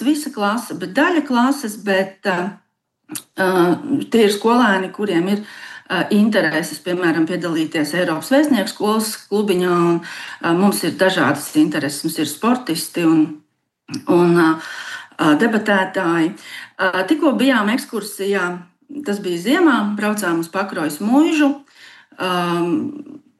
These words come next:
mē-, bija mums tāda tā kā vienprātība, kur mēs gribam, vēlamies braukt, jo, ā, viņi gribēja redzēt šo šovu, un, ā, man ir jāsaka, ka arī šī ekskursija, tur mēs braucām gandrīz visi,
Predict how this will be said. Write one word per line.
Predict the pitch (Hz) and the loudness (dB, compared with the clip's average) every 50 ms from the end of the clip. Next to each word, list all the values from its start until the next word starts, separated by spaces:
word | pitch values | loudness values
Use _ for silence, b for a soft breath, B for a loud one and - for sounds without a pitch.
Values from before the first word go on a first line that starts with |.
| _ _ _ _ _ _ | _ _ _ _ _ _
mē-, | - 190 208 208 202 208 208 | -2 2 4 4 4 4 2
bija | 208 254 269 262 | 2 4 4 4
mums | 247 226 208 - - | 4 2 0 -2 0
tāda | 247 226 220 214 196 | 0 2 2 0 -2
tā | - 208 | -6 -6
kā | 202 196 180 | -6 -4 0
vienprātība, | 180 262 320 320 294 - 202 196 185 180 175 180 180 180 175 175 | 2 2 4 4 2 2 0 -2 -2 -2 -4 -6 -8 -8 -8 -8
kur | - - 202 208 | -10 -10 -8 -6
mēs | 202 180 170 165 | -4 -4 -6 -6
gribam, | 139 165 208 180 175 156 151 156 | -6 -8 -6 -2 0 0 2 2
vēlamies | 185 196 196 196 180 175 165 165 165 | 2 0 0 -2 0 0 -2 -2 -2
braukt, | - 262 339 339 311 269 - - - | -2 0 2 2 2 2 0 -4 -6
jo, | 214 208 214 202 196 196 | -4 -2 0 0 2 0
ā, | 190 185 B B B B B B B B B B B - 170 175 175 175 | 0 -2 B B B B B B B B B B B -6 -2 -2 0 0
viņi | 185 214 214 208 196 196 | 0 2 2 2 0 0
gribēja | 208 214 202 202 190 180 180 190 | 0 0 0 2 2 2 2 0
redzēt | 190 190 180 175 165 160 - | 0 0 -2 -2 -2 -4 -4
šo | - 175 170 | -6 -4 -2
šovu, | 170 - 254 254 254 240 214 190 196 190 175 147 180 | 0 0 2 2 2 2 2 2 0 0 0 0 0
un, | 185 180 180 175 175 175 156 | 0 0 0 2 0 0 0
ā, | - 175 175 170 | 0 0 2 2
man | 175 208 214 214 | 2 2 2 2
ir | 196 190 208 | 2 2 2
jāsaka, | 233 247 247 247 247 - 196 - 185 - | 4 4 2 2 0 -4 -6 -6 -8 -6
ka | - 196 185 | -4 -4 -4
arī | 180 180 170 | -2 -2 -2
šī | 165 - - - - 226 247 262 262 | -4 -4 -4 -2 0 2 4 4 4
ekskursija, | 254 254 254 - - 214 202 208 - - 190 180 175 - | 2 0 -2 -2 -2 -2 -2 0 0 0 0 0 0 -2
tur | 202 196 190 | -2 0 2
mēs | 175 160 156 | 2 2 2
braucām | 165 175 196 196 202 196 202 180 160 165 156 | 2 0 2 2 2 2 2 4 4 4 2
gandrīz | 147 170 165 160 170 156 156 165 170 185 | 2 0 0 0 -2 -4 -6 -6 -2 0
visi, | 254 339 302 - - 277 254 | 2 2 2 0 -2 -2 -4